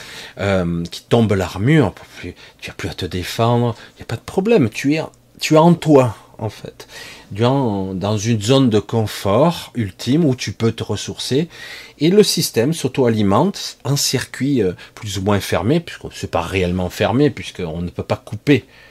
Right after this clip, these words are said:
de l'extérieur complètement, il y a toujours ces reliés, mais en tout cas, ça s'auto-alimente, du coup, bah, tu reprends tes forces, tu reprends ton énergie,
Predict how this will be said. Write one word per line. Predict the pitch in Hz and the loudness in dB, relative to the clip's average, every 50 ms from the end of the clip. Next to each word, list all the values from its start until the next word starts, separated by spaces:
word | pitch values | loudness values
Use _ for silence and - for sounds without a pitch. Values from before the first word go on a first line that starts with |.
| _ - | _ -6
de | 113 101 | -4 -2
l'extérieur | 92 90 - - - - 95 82 95 107 120 113 - | -2 -2 -4 -8 -6 -6 -6 -4 -2 -2 -4 -4 -4
complètement, | - 87 - 90 87 - - 143 156 151 117 95 | -8 -10 -8 -10 -12 -10 -10 -8 -8 -6 -4 -4
il | 87 | -4
y | 85 | -4
a | 78 | -4
toujours | - - - - 110 101 - | -6 -8 -10 -10 -8 -8 -6
ces | - 90 | -6 -6
reliés, | 76 85 95 101 131 135 120 - - - - - - - _ - | -6 -4 -2 0 0 0 0 -2 -6 -14 -20 -20 -20 -20 _ -6
mais | 117 101 | -4 -4
en | 95 90 | -4 -4
tout | - 101 | -6 -8
cas, | 92 - 139 175 208 - - - - - _ _ | -2 0 0 0 0 -2 -8 -16 -20 -20 _ _
ça | - - - 127 | -8 -4 -4 -2
s'auto-alimente, | - - 139 123 - 143 131 110 95 95 95 113 160 196 208 185 | 0 2 0 2 2 0 0 0 0 0 0 0 0 0 0 -2
du | 127 127 | -4 -8
coup, | - - 180 180 - - _ | -8 -8 -10 -12 -12 -12 _
bah, | - - - - - | -12 -12 -10 -12 -14
tu | - - 101 | -14 -14 -12
reprends | - 95 90 - - 95 95 98 | -12 -12 -14 -12 -10 -8 -8 -8
tes | 95 - 98 | -8 -10 -10
forces, | - - - 175 190 170 143 - | -10 -8 -8 -6 -6 -8 -10 -12
tu | - - | -12 -10
reprends | 87 95 - - - 98 101 98 | -10 -10 -12 -10 -10 -8 -8 -8
ton | - - 90 87 | -6 -6 -6 -4
énergie, | 92 90 90 90 90 85 101 143 175 196 | -4 -4 -4 -4 -6 -4 -4 -6 -6 -6